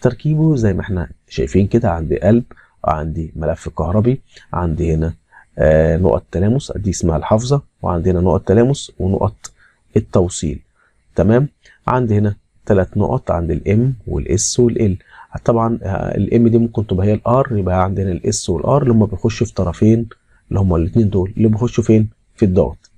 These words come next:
طرف ال L هو بيتوصل باللاين أو طرف الكهرباء.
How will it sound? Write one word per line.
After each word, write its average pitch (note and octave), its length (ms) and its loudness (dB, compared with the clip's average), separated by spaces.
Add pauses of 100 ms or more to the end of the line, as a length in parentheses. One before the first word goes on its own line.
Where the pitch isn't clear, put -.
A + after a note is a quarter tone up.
طرف C#3 220 2
ال B2 260 0
L C3+ 40 0
هو A#2 100 0
بيتوصل G#2 400 -2
باللاين A#2 580 2 (420)
أو G#2+ 280 4 (100)
طرف G2+ 380 0 (200)
الكهرباء. G2 600 -2